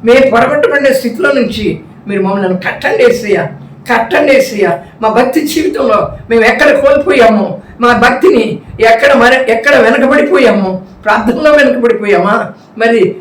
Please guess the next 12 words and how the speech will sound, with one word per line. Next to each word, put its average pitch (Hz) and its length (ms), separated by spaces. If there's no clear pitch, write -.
వాక్యాన్ని 240 440
చదవటంలో 269 580
వెనకబడిపోయామా, 214 1000
దేనిలో 302 440
వెనకబడిపోయామో, 214 960
నిన్ను 214 260
వాక్యాన్ని 196 480
చదివేటువంటి 262 640
వారంగా, 190 580
ప్రార్థన 247 400
చేసేటువంటి 233 720
వారంగా 185 520